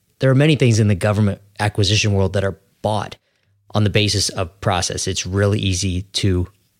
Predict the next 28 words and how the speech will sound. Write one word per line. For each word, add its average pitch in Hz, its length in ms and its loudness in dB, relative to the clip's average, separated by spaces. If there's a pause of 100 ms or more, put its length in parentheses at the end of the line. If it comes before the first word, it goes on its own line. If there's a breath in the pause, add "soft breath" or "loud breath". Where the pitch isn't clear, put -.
master 98 460 -2
the 85 120 -2
process. - 640 -4 (880 soft breath)
But 104 380 -2
the 107 80 2
bigger 147 360 -2
the 156 120 4
acquisition 123 540 0
gets, 87 220 -4
the 98 60 -4
more 98 160 -2
complicated 101 580 -2
it 92 140 -6
gets, - 420 -4 (720)
more 117 320 2
and 123 80 2
more 95 500 0
relationships 98 920 -2 (200)
are 87 260 0
needed, 95 420 0
up - 240 -4
to 107 240 2
and 101 120 2
including, 104 600 2
like, 95 340 -4 (260)
congressional 113 760 0
support, - 640 -4 (100)
right? 104 500 -4